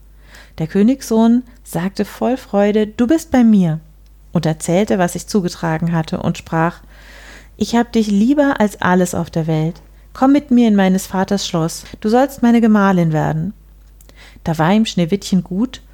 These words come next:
und ging mit ihm, und ihre Hochzeit ward mit großer Pracht und Herrlichkeit angeordnet. Zu dem Fest wurde aber auch Schneewittchens gottlose Stiefmutter eingeladen. Wie sie sich nun mit schönen Kleidern angetan hatte, trat sie vor den Spiegel und sprach:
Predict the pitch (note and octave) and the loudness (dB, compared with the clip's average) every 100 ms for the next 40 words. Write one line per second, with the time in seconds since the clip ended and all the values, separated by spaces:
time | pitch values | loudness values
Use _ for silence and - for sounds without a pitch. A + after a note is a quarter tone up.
0 | - - G3+ B3 A3 G3 - E3 D3+ D#3+ | -8 -2 0 4 4 2 0 -2 -2 -2
1 | - F3 - D#3+ D#3+ G#3 - - A3 A3 | -2 -2 0 -2 0 -2 -2 -2 0 0
2 | G#3 E3 - D#3+ - G3 C4+ C#4+ C4+ - | 0 -2 0 -4 -4 -2 0 0 -2 -2
3 | F3 - F#3 F3+ E3+ D#3+ D#3+ - D#3 - | -4 -4 -4 0 0 -2 -4 -6 -4 -2
4 | D#3 E3 - - - E3+ - _ - _ | -2 -2 -4 -4 -4 -6 -8 _ -20 _
5 | _ _ _ _ - - - - - - | _ _ _ _ -20 -20 -20 -20 -20 -8
6 | - E3+ D#3+ G3+ B3 - F#3 G3+ G#3+ - | -2 0 0 0 -2 -2 0 2 2 0
7 | F3+ - F#3+ - - - F#3+ G3 G3 G3 | 0 2 0 -2 -8 -2 0 2 0 -2
8 | G3+ G3 G3+ G#3+ G3+ - C#4 C#4 D#3+ E3 | 0 -2 0 0 0 -2 -2 -2 -2 -2
9 | - D#3+ D#3+ D#3+ D3+ D#3+ E3+ - - - | -2 0 0 0 0 -2 -6 -8 -20 -20
10 | - - - - F#3+ A3 A3 A3+ - A3 | -20 -20 -18 -2 2 2 2 2 4 4
11 | A#3 A3+ G3 - A3+ C4 B3 G3 F#3 F#3+ | 6 4 2 0 2 2 2 0 2 2
12 | - F#3+ G#3 - E3 E3 F3 - G#3 A3 | 2 2 2 0 -2 0 0 0 -2 -2
13 | - - - E3+ F#3+ - A#3+ G#3 G#3 G#3 | -10 -20 -8 -2 -2 -2 -2 2 2 0
14 | - F#3 F#3+ G3 F#3+ - F3+ F3 F#3 | -2 -2 2 0 0 -4 -2 0 -2